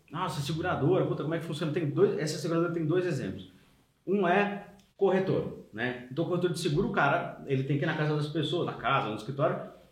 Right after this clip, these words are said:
vender seguro de vida pra você. Ó, seguro de vida, tem interesse e tal, tem interesse.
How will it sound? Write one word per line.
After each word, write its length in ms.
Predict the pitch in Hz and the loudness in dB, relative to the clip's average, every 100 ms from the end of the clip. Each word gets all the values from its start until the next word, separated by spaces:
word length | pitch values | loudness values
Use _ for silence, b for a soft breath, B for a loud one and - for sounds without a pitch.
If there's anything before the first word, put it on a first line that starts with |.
| _ | _
vender 240 | 135 160 160 | 0 2 2
seguro 260 | 151 180 | 2 0
de 80 | 190 | 2
vida 200 | 196 190 | 4 4
pra 100 | 208 | 4
você. 240 | 269 - 135 | -2 -2 0
Ó, 80 | |
seguro 280 | - 214 196 | 0 -2 -4
de 80 | 123 | -4
vida, 200 | 147 165 | -2 0
tem 100 | 131 | -2
interesse 480 | - 139 185 156 147 | -2 0 0 0 -4
e 40 | |
tal, 220 | 165 180 - | 0 0 0
tem 100 | 214 | -2
interesse. 400 | 170 185 - | 0 -2 -2